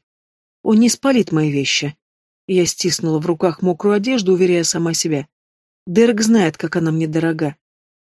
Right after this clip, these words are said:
"Эх, девочка, ты еще плохо знаешь мужчин. В порыве сделают, потом жалеть будут,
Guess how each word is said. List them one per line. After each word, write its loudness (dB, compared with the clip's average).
"Эх, 2
девочка, 0
ты 0
еще 0
плохо 0
знаешь -2
мужчин. -6
В -20
порыве 2
сделают, 2
потом -4
жалеть 0
будут, -8